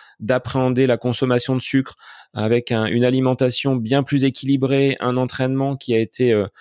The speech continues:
lui, par contre, majoré. Là, j'ai, j'ai franchi un palier, je pense, dans cette capacité à encaisser les séances et aujourd'hui, euh, de sortir, euh, trois, quatre fois, bah, c'est la norme. Cinq,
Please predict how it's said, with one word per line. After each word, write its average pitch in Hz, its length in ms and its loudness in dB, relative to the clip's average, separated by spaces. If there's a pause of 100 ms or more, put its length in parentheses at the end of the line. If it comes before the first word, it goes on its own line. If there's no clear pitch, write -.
(360)
lui, 147 220 2
par 131 160 0
contre, 147 280 -4
majoré. 131 540 2
Là, 127 180 0
j'ai, 120 480 -2
j'ai 113 160 -2
franchi 170 360 0
un 175 120 2
palier, 139 340 0
je - 120 -8
pense, 151 260 -8
dans 120 380 0 (340)
cette 131 240 -2
capacité 160 920 0
à 113 300 0
encaisser 147 480 0
les 139 120 2
séances 139 580 -2 (100)
et 110 100 -4
aujourd'hui, 120 540 0
euh, 107 160 2 (400)
de 107 140 -2
sortir, 131 600 0
euh, 104 340 -2
trois, 135 560 0
quatre 135 240 -2
fois, 127 440 0
bah, 104 120 -8
c'est - 180 -2
la 107 140 2
norme. 143 300 2 (340)
Cinq, 156 540 0